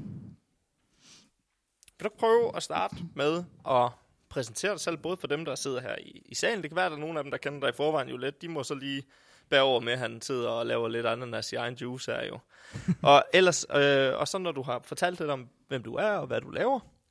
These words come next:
Speaker 1: øhm, så prøv at fortælle lidt om, øh, hvor, hvad, hvad, hvad er spiritualitet for dig,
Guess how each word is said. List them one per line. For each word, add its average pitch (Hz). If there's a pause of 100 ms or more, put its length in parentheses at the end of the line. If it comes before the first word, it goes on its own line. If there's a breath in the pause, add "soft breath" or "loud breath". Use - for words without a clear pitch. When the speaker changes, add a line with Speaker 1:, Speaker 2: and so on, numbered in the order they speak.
Speaker 1:
øhm, 151
så -
prøv 233
at 185
fortælle 190
lidt 170
om, 160 (400)
øh, 135 (1000)
hvor, 151 (140)
hvad, 143 (140)
hvad, 190
hvad 202
er 196
spiritualitet 160
for -
dig, 214